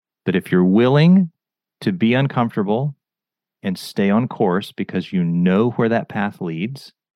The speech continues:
and if you're willing to say no to things that are good, but they aren't great, you're willing to make that decision to decide to cut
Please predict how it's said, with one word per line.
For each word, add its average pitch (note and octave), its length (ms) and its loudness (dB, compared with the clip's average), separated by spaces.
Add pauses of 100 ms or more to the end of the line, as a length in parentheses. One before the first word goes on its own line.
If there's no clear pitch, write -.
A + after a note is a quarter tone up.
(180)
and G#2 180 0
if G2+ 160 0
you're F2 120 0
willing D3+ 580 2 (280)
to G2 100 -6
say F#2+ 300 -4
no A#2+ 600 0 (420)
to G#2 100 -4
things A2 400 -2
that F#2+ 160 -2
are D#2+ 120 -6
good, E3+ 640 0 (500)
but G#2+ 100 -10
they F2 140 -4
aren't A#2 520 -4 (360)
great, G#2 640 -4 (340)
you're F#2+ 120 0
willing G#2 240 4
to G#2+ 120 -2
make G2+ 180 2
that G2 140 -2
decision B2+ 600 0
to G#2 120 -4
decide G#2+ 760 -4
to - 260 -8
cut - 400 -4